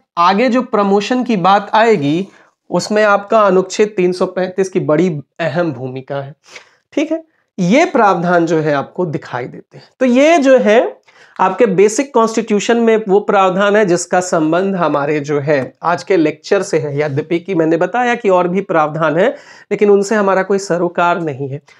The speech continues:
हमारा संबंध जो है वो इससे है कि तीन सौ पैंतीस में ये बात की गई है कि आप आरक्षण दीजिए, लेकिन प्रशासन की दक्षता को बनाए रखने का प्रयास कीजिए।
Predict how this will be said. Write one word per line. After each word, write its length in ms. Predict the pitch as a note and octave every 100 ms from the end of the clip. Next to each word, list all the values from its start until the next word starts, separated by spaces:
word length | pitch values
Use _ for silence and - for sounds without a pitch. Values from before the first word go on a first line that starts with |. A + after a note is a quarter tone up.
| _ _ -
हमारा 300 | G#3+ A#3+ D4+
संबंध 500 | D#4 A#3 G#3 G3+ G3
जो 180 | D3+ D#3
है 140 | F3+
वो 160 | D#4+ D#4+
इससे 320 | F3 - D#3
है 120 | D#3+
कि 100 | C4
तीन 240 | D4+ C4+ A#3
सौ 160 | A3+
पैंतीस 480 | G#3+ F3 D3+ D#3+ D3+
में 100 | F3
ये 160 | A3 D#3+
बात 300 | C3+ C#3+ -
की 120 | D3+
गई 140 | D3+ E3+
है 120 | B3
कि 120 | D4
आप 200 | B3+ B3+
आरक्षण 480 | A3 A3+ A3+ C4+ B3+
दीजिए, 360 | G3+ A3 B3
लेकिन 300 | B3+ A3 A#3+
प्रशासन 560 | A#3 F#3+ F#3 F3+ F3+ A3
की 120 | G#3+
दक्षता 480 | D#3+ E3+ - - F3+
को 160 | G#3 B3
बनाए 380 | D#3+ D3+ C3
रखने 260 | C3 - C#3+
का 100 | D3+
प्रयास 440 | D3+ C3+ C3 A#2
कीजिए। 280 | - - -